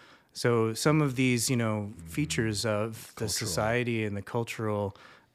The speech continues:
Speaker 1: uh, norms that I just
Speaker 2: Mm-hmm.
Speaker 1: wasn't wasn't even aware of, you know, were, hit me right away. And then I remember the first few days experiencing what I kind of described after the fact as a, an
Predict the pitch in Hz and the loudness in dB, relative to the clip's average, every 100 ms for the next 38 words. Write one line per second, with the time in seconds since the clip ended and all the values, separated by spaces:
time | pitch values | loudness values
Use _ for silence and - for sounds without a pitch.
0 | - 101 104 117 147 120 107 117 107 101 | -6 -4 -2 0 2 2 0 0 -2 -2
1 | 107 117 113 107 110 104 104 _ _ _ | -6 -4 -2 -2 -2 -2 -6 _ _ _
2 | _ _ - 113 101 - 120 110 117 117 | _ _ -14 -12 -12 -14 -6 0 0 0
3 | 110 110 107 101 98 107 131 107 98 98 | 0 -2 -2 -2 -2 0 2 0 -2 -6
4 | - - - - 110 104 101 104 107 - | -12 -20 -20 -8 -6 -4 -4 -6 -10 -6
5 | 165 165 123 120 117 113 135 131 117 127 | -4 0 2 4 4 4 4 4 2 0
6 | 123 120 117 147 156 123 110 135 135 - | 0 0 0 0 0 -2 -4 -2 -2 -2
7 | 120 104 113 117 104 101 - 127 123 123 | -4 -2 0 0 -2 -6 -6 -4 -2 -2
8 | 120 120 107 101 - - - - _ - | -2 -2 -2 -4 -10 -20 -20 -20 _ -4
9 | 120 120 110 - - 123 113 - - 135 | 0 2 0 -10 -6 -4 -4 -6 -2 0
10 | 139 113 110 - 113 113 107 104 123 117 | 0 -2 -4 -2 0 0 0 -2 -2 -4
11 | 107 - 104 98 95 - - 107 104 101 | -6 -6 -4 -4 -8 -14 -6 -2 -2 -4
12 | - 113 107 110 120 113 | -4 -2 -2 -4 -6 -8